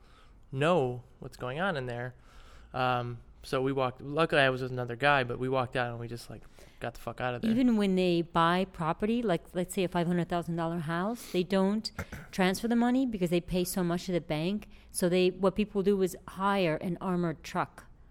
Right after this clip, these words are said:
Speaker 1: Hmm.
Speaker 2: And they will pull the money out of their account, put it in the armored truck, and drive two blocks to the, uh, other bank.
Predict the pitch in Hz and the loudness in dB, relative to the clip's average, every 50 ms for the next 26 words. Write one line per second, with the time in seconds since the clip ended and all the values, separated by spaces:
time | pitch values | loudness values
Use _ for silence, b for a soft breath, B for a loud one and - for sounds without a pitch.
0 | - - - 151 143 123 120 - 175 175 175 165 165 165 - - - 220 208 185 | -20 -12 -8 -8 -8 -6 -4 0 0 2 2 2 0 -4 -4 0 0 2 2 2
1 | 175 175 175 175 175 180 175 180 185 180 185 196 214 226 233 226 - 196 175 170 | 0 0 0 0 -2 -2 -2 -2 0 0 2 2 2 2 0 0 -2 0 0 0
2 | 190 - - - - 190 185 185 202 - 180 185 196 190 - - 190 175 180 - | 0 -2 -6 -6 -4 -2 -2 0 0 -2 -2 -2 -2 -4 -4 -2 -2 -2 -2 -2
3 | - - 170 160 175 170 - 175 175 175 175 165 156 - - 208 175 - 170 165 | -4 -4 -4 -4 -4 -4 -2 -2 0 0 0 -2 -2 -4 -8 -8 -4 -2 -2 -2
4 | 165 - - - - 170 139 147 151 147 151 151 147 139 135 135 135 - - - | -2 -6 -10 -10 -8 -6 -4 -4 -4 -2 -2 -2 -4 -4 -4 -6 -8 -12 -14 -14
5 | - 170 160 143 - 156 151 139 - - - - | -10 -8 -8 -6 -6 -6 -6 -6 -8 -10 -14 -18